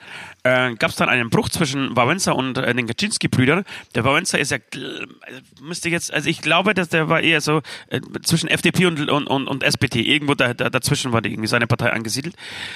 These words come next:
Ähm, genau, und die haben sich total zerstritten. Ich glaube, dass die Kaczynski-Brüder einfach, äh, sehr neidisch waren, weil Wałęsa irgendwie den, den ganzen Ruhm,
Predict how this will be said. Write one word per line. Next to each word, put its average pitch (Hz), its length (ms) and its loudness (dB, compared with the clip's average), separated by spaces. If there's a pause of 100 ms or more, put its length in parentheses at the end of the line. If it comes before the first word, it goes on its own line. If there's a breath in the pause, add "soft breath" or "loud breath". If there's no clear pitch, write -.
(200 loud breath)
Ähm, 123 400 4 (360 soft breath)
genau, 135 220 2
und 123 120 -2
die 151 60 2
haben 156 80 2
sich 165 140 -4
total - 460 -2
zerstritten. 147 520 -2 (720 loud breath)
Ich - 160 -4
glaube, 147 160 4
dass 160 120 4
die - 60 -2
Kaczynski-Brüder - 600 2
einfach, 143 340 2
äh, - 140 -8
sehr 113 460 0
neidisch 151 520 0
waren, 196 360 -2
weil 135 260 2
Wałęsa 151 380 2
irgendwie 139 180 -2
den, 139 260 0
den 127 120 -4
ganzen 139 320 -2
Ruhm, 170 280 0